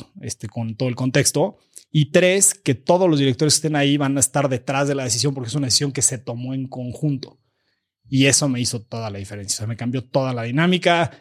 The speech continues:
Hacíamos una reunión semanal con todos los directores y me funcionó muy bien, este, por todas tres razones.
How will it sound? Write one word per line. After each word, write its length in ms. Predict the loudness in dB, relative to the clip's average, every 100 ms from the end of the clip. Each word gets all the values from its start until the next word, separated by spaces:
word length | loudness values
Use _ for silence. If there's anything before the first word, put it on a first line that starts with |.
| _ _
Hacíamos 280 | -2 0 2
una 160 | 2
reunión 280 | 2 0 0
semanal 480 | 0 0 0 0 0
con 160 | -2 0
todos 160 | 0
los 100 | 0
directores 760 | -4 -6 -2 0 2 0 -4 -16 _ _ _ _ _ 2
y 100 | 2
me 100 | 2
funcionó 380 | 0 -2 -2 0
muy 160 | 4
bien, 240 | 4 2 -2 -12 _ _
este, 540 | -12 -12 -12 -18 -20 -6
por 120 | -4
todas 320 | 0 2 2 0
tres 200 | -4 -2
razones. 400 | -4 -6 -10